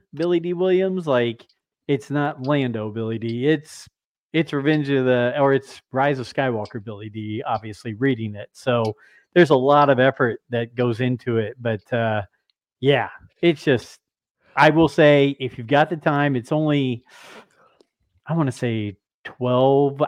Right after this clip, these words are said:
hours audiobook. Well worth it. I'm, I'm,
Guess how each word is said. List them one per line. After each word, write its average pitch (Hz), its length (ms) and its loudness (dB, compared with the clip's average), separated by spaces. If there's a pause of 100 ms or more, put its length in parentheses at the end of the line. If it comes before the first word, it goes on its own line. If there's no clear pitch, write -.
hours 131 720 0
audiobook. 143 720 0 (520)
Well 131 380 4
worth 101 240 -8
it. - 180 -20
I'm, 143 220 -2
I'm, 151 260 2